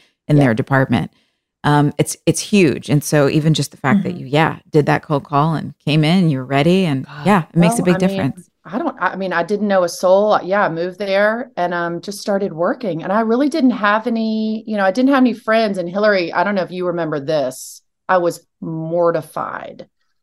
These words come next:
Speaker 2: Um, so I didn't know what show it was and I didn't know who was on it. And I went in for my first day and I saw Hillary and I was like, "Oh my God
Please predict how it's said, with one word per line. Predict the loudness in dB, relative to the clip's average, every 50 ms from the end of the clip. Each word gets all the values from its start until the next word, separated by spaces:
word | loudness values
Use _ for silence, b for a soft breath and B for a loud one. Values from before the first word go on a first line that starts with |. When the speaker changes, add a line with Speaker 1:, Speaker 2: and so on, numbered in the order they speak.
| _ _
Speaker 2:
Um, | -4 -2 0 0 0 -2 -2 -4 -6 -8 -12 _
so | _ -16 -10 -2 2 4 4 4
I | 4 2
didn't | 2 0 2 2 2
know | 2 2 2
what | 2 0 -2 -4
show | -10 -6 -4 -2 0 0 0 -2 -4 -6 -8 -10 -10
it | -12 -12 -6
was | 0 4 4 4 4 4 0 -2 -6 -10
and | -10 -8 -6
I | -6
didn't | -6 -6 -6 -4 -4
know | -4 -4 -4
who | -4 -6 -6 -4
was | -4 -6 -8 -10 -12 _
on | -4 -2 -2 -2 -2
it. | -4 -10 -18 _ -20 -20 -20 _ _ _ _ _ _ _ _ _
And | 0 2 2 2 2 0 -2
I | -2
went | -2 -2 -2 -2
in | -2 -2 -2
for | -4 -2
my | -2 0 -2
first | 0 0 -2 -2 -2 -4 -2
day | 0 2 2 2 0 -2 -4 -6 -10 _ _ _ _ _ _ _
and | 2 4 4 6 4 2 -2 -2
I | 0 0 0
saw | -2 -6 -10 -2 2 4 6 6 6 6 4
Hillary | 2 0 -2 -2 -2 0 0 0 0 0 -2 -4
and | -8 -8
I | -10
was | -8 -8
like, | -8 -8 -8 -10 _
"Oh | -8 -6
my | -6 -6
God | -6 -4 -4 -4 -2 -2 -4 -6 -6 -10